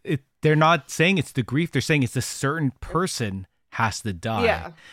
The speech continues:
Speaker 1: And I don't think that's the, the canon event. I think the canon event is that they have a mentor and a friend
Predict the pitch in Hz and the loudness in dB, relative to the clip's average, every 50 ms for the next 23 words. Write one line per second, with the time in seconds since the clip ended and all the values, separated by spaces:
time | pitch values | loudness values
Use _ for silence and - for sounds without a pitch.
0 | - - 160 143 160 185 214 254 247 - 233 208 - 196 185 180 - - - - | -10 -4 0 2 4 4 4 4 4 2 0 0 2 2 2 2 0 -8 -18 -6
1 | _ 165 156 147 151 - - _ 135 131 - 151 156 175 190 180 135 117 107 95 | _ 0 0 0 0 -4 -6 _ -4 -2 0 2 2 2 4 2 2 0 0 -2
2 | 104 101 104 113 123 - 185 - 170 - 156 151 160 180 165 127 113 113 117 117 | -4 -2 0 -2 0 -2 -2 -4 -2 0 2 2 2 2 2 2 0 0 0 -2
3 | 107 - 123 110 110 - - 113 101 113 113 110 107 104 104 123 147 175 - - | -2 -2 -4 -4 -4 -4 -4 -2 -2 -2 0 0 0 0 0 0 0 0 -2 -4
4 | 117 101 95 95 92 - _ _ _ _ _ _ _ _ _ _ - 127 120 113 | -6 -6 -6 -6 -8 -12 _ _ _ _ _ _ _ _ _ _ -2 0 0 -2
5 | - - - 120 127 131 120 104 98 95 87 | -4 -8 -2 0 2 2 2 2 0 -2 -6